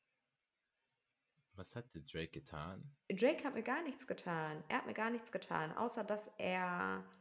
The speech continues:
Speaker 2: hin und wieder misogynistic ist,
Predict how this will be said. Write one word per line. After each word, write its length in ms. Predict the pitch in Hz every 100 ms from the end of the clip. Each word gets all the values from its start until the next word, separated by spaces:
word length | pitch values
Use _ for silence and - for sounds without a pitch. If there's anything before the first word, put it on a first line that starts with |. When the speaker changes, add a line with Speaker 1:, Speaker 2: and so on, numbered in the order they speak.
| - _ _ _ _ _ _ _ _ _ _ _ _ -
Speaker 2:
hin 280 | 190 277 294
und 180 | 262 -
wieder 560 | 196 185 180 175 - - - _ _ _ _ _ _ _ -
misogynistic 960 | 202 - 202 190 185 185 - 180 -
ist, 680 | 170 165 160 - - -